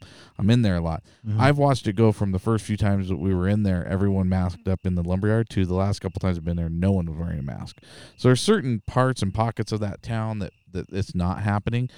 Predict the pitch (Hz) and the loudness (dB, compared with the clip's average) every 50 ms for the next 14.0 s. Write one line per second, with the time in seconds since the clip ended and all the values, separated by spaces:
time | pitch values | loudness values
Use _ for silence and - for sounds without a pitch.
0 | - - 165 160 180 175 - 101 98 95 95 90 110 110 107 104 - - - 85 | -10 -4 -2 0 0 2 2 2 0 0 0 2 4 4 4 2 2 -2 -2 -2
1 | 82 92 - 80 - 90 90 98 98 95 90 92 87 - - 82 90 87 82 80 | -2 -4 -6 -6 -2 0 0 0 0 0 0 -2 -4 -4 -6 -6 -4 -4 -4 -6
2 | - - - - - - - 101 104 98 98 104 101 101 - - 98 95 92 90 | -8 -10 -12 -12 -12 -10 -8 -6 -6 -4 -4 -4 -4 -4 -2 -2 0 0 0 0
3 | 90 - - - - - - _ _ - 92 95 95 90 87 - - - - - | -2 -6 -10 -16 -20 -20 -20 _ _ -4 -2 0 0 0 -2 -4 -6 -10 -6 -4
4 | 139 135 - - 165 170 151 110 95 95 104 117 120 - 104 98 95 - - 85 | -4 -2 -2 -2 -2 0 0 0 0 0 0 0 0 2 2 0 0 0 -2 -6
5 | 78 - - 110 101 92 87 90 - - 80 - - - 85 85 92 92 82 - | -8 -6 -2 0 0 0 0 -2 -4 -8 -10 -12 -12 -10 -6 -4 -4 -4 -4 -6
6 | - 87 87 87 85 85 82 82 80 - - - 107 110 113 107 101 - - 98 | -6 -6 -4 -2 -2 -2 -4 -4 -6 -6 -6 -6 -4 -2 -2 -2 -2 -4 -4 -2
7 | 95 95 92 90 82 95 92 90 87 85 82 82 82 90 - 95 85 80 80 82 | -2 -2 -2 -2 -2 -2 -2 -2 -2 -2 -2 -4 -4 -6 -8 -10 -10 -8 -8 -10
8 | 80 85 85 80 92 92 - _ - - - - - - _ _ _ _ - 113 | -10 -12 -10 -8 -6 -8 -8 _ -14 -20 -20 -20 -20 -20 _ _ _ _ -2 2
9 | 117 113 110 107 98 92 87 - - - 120 110 - - - 143 151 156 - 156 | 4 4 4 4 2 0 -4 -8 -10 -8 -8 -6 -6 -4 -2 0 0 0 2 0
10 | 131 - - 131 117 104 101 92 - 117 101 95 90 - - - 98 92 - - | 0 2 4 4 4 4 2 0 0 0 0 0 -2 -6 -4 -2 -2 -2 -2 -2
11 | - 76 - - - 95 95 92 87 - - 82 73 - - - - - - - | -6 -6 -6 -4 -2 0 0 0 0 -2 -6 -6 -6 -8 -10 -14 -18 -20 -20 -20
12 | - - _ _ _ _ _ _ _ _ _ _ _ _ _ _ _ _ _ _ | -20 -20 _ _ _ _ _ _ _ _ _ _ _ _ _ _ _ _ _ _
13 | _ _ _ 139 127 131 156 190 214 180 175 117 113 107 104 107 - - - | _ _ _ -8 -2 0 2 2 2 2 2 4 4 4 2 0 -2 -6 -12